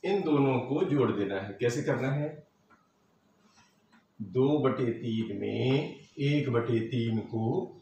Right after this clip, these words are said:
जोड़ देना है। तो देखिए ये तो तीन ही है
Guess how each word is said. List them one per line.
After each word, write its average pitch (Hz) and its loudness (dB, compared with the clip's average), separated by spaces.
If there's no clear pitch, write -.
जोड़ 127 2
देना 101 2
है। 117 0
तो 117 -4
देखिए 123 -2
ये 120 0
तो 127 0
तीन 131 2
ही 147 2
है - -2